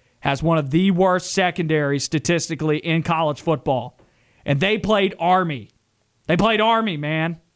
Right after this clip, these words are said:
That's a triple option team. They don't throw the football. And they still had statistically one of the worst secondaries in college football. So I'm, I'm, I'm, I'm concerned,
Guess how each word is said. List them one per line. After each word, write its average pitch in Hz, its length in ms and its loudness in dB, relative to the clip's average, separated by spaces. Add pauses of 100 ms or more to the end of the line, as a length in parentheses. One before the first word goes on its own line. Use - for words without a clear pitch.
(300)
That's 202 180 0
a 180 60 -6
triple 220 340 0
option 214 460 0
team. 143 360 -6 (280)
They 196 80 2
don't 247 160 0
throw 208 180 0
the 190 80 -2
football. 190 720 -2 (760)
And 175 140 0
they 214 60 2
still 254 260 0
had 214 220 -2
statistically 175 540 -4
one 175 140 -2
of 165 60 -2
the 160 60 0
worst 160 260 0
secondaries 156 640 -2 (400)
in 175 240 -2
college 175 380 -2
football. 139 560 -4 (480)
So 165 500 -2 (340)
I'm, 165 300 0
I'm, 170 240 -2
I'm, 165 220 -4 (840)
I'm 180 200 -2
concerned, 170 1000 -2